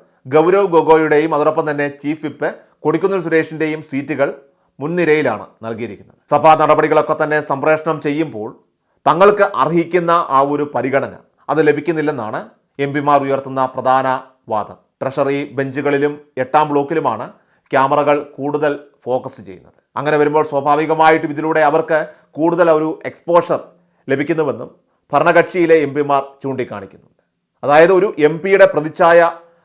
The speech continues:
നിലനിർത്തുന്നതിൽ സഭാ നടപടികളുടെ സംപ്രേഷണം അത് വലിയ രീതിയിലുള്ള പങ്ക് വഹിക്കുന്നുണ്ടെന്നും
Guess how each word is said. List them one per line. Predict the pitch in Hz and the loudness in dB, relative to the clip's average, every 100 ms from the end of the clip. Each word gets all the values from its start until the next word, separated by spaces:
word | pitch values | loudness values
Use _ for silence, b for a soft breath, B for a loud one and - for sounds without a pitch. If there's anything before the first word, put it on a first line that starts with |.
| b | b
നിലനിർത്തുന്നതിൽ | 135 160 160 160 156 160 165 | 0 0 0 -4 0 0 -4
സഭാ | - 131 160 175 | -2 0 4 2
നടപടികളുടെ | 160 151 156 156 156 | 4 2 2 2 2
സംപ്രേഷണം | 151 120 139 147 - 98 _ _ b - | -2 -2 -4 -4 -8 -20 _ _ b 2
അത് | 160 | 2
വലിയ | 160 160 190 | 2 2 2
രീതിയിലുള്ള | 180 175 175 165 156 | 2 0 0 0 0
പങ്ക് | 143 147 | -2 -4
വഹിക്കുന്നുണ്ടെന്നും | 151 139 143 147 127 113 123 | -4 -2 -4 -8 -8 -10 -12